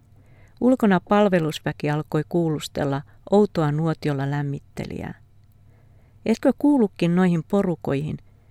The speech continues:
mihin tuo sisälle viety Jeesus?" Kolme kertaa Pietari kielsi tuntevansa edes Jeesusta, viimeisellä kerralla vannoen ja kiroillen.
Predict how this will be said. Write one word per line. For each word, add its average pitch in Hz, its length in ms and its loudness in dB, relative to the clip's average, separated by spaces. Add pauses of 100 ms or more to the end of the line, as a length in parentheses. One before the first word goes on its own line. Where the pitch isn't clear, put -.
(320)
mihin 202 280 6
tuo 208 140 4
sisälle 190 460 -2
viety 151 400 -2
Jeesus?" - 520 -4 (1700)
Kolme 220 300 2
kertaa 160 560 -4 (140)
Pietari 196 400 2
kielsi - 520 -4 (120)
tuntevansa 160 680 0
edes 147 320 -6
Jeesusta, 156 560 -6 (880)
viimeisellä 175 600 4
kerralla 156 440 -2 (200)
vannoen 160 500 0
ja 139 160 -6
kiroillen. 151 580 -6